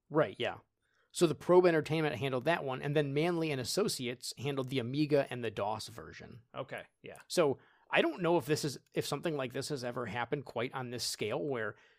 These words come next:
Speaker 1: a movie was popular enough that, I, like, 'cause usually license agreements are met where, okay, we'll make the game, but we get the licensing for it. And in this case, it was like, "Yeah,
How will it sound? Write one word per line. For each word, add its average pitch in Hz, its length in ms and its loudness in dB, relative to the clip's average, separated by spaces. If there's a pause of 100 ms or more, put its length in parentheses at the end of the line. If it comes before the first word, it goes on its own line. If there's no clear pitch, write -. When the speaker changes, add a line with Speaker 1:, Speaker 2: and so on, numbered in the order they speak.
(440)
Speaker 1:
a 151 80 6
movie 160 380 0
was 147 180 4
popular 143 540 0
enough 123 300 -2
that, 123 180 -2 (460)
I, 175 140 2
like, 156 240 -2 (580)
'cause 147 200 2
usually 214 280 4
license 147 340 4
agreements 135 380 -2
are 127 80 0
met 127 180 -2
where, 131 120 2
okay, 135 320 0
we'll 147 140 2
make 143 200 0
the 139 60 0
game, 139 200 0
but 120 80 -2
we 127 140 -4
get 123 140 -2
the 113 80 -4
licensing 113 500 -6
for 87 280 -10
it. - 80 -14 (600)
And 165 100 4
in 147 100 4
this 175 140 2
case, 156 220 0
it - 20 0
was 151 80 -2
like, 147 160 0
"Yeah, 147 200 4